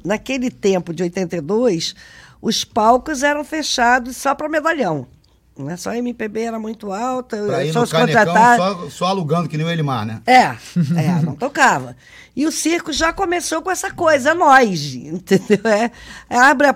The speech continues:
Speaker 1: na beira da praia, n-, ninguém ganhava nada praticamente, mas as pessoas chegavam, faziam aula, depois elas ficavam e era um espetáculo, e depois elas se juntavam e eram benfeitores, e depois elas se juntaram e,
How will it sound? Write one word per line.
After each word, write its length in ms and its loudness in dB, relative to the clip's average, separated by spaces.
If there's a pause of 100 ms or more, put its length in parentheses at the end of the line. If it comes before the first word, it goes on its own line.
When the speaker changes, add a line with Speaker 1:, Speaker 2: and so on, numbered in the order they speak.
(120)
Speaker 1:
na 180 4
beira 320 4
da 140 2
praia, 880 2
n-, 420 -8
ninguém 320 0
ganhava 400 2
nada 460 4
praticamente, 1040 -4 (320)
mas 160 -4
as 100 -12
pessoas 400 -6
chegavam, 560 0
faziam 480 -4
aula, 500 4
depois 540 -4
elas 300 0
ficavam 580 4
e 80 0
era 180 0
um 60 -2
espetáculo, 1040 -2 (340)
e 140 -2
depois 480 4
elas 200 -2
se 120 -6
juntavam 720 0
e 80 6
eram 160 2
benfeitores, 840 4
e 80 -2
depois 320 -4
elas 140 -4
se 100 -10
juntaram 600 -4
e, 100 -2